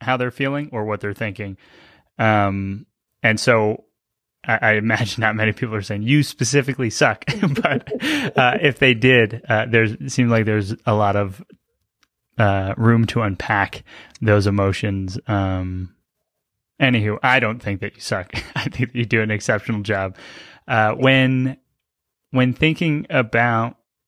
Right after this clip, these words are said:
the growth in A V L today, in your time, uh, and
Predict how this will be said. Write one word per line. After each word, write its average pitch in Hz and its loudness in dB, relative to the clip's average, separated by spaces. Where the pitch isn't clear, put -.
the 117 2
growth 104 -2
in 107 0
A 110 2
V 110 2
L 104 4
today, 98 -2
in 107 -2
your 107 0
time, 101 -2
uh, 101 0
and 107 0